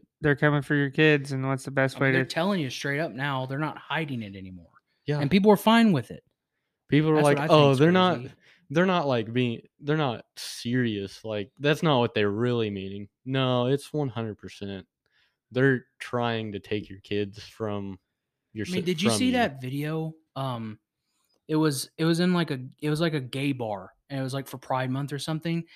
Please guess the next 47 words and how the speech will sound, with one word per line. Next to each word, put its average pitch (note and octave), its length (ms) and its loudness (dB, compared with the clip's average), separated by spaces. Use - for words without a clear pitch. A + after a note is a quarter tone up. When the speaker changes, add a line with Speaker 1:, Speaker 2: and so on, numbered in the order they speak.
Speaker 2:
It D#3+ 120 0
was D#3 160 2
a, C3 200 -6
it D#3 40 0
was D3 120 2
a C#3 40 0
gay D3+ 260 6
bar, C#3+ 500 2
and C3 160 -2
it C3 80 0
was C3 140 -2
a, C3 140 -6
it C#3+ 100 -2
was C#3 140 0
a A#2 40 -2
f-, - 320 -12
quote E3+ 520 4
of, - 160 -16
of B2+ 240 -6
them, C3+ 400 2
"Family-friendly D3+ 920 4
event B2+ 560 -4
to C3 100 -6
bring B2+ 320 -2
your A#2+ 120 -4
kids." G#2 480 -8
They C#3 140 -2
have C#3 320 2
gay D#3 320 2
strippers B2 960 -2
Speaker 3:
That - 80 -14
Speaker 2:
stripping C3+ 260 6
Speaker 3:
was, D#3+ 220 8
Speaker 2:
down. C#3 420 -2
Speaker 3:
that C3 80 4
was D3+ 300 4
the C#3 100 4
drag A2+ 480 2
your A2+ 140 -4
kids A#2 420 -4
to A2 120 -8
gay G#2+ 380 -2
Speaker 2:
Yeah, F3+ 220 2
something G#3+ 240 0
like F3 160 0
Speaker 3:
to F#3 60 0
Speaker 2:
that. F3 200 -2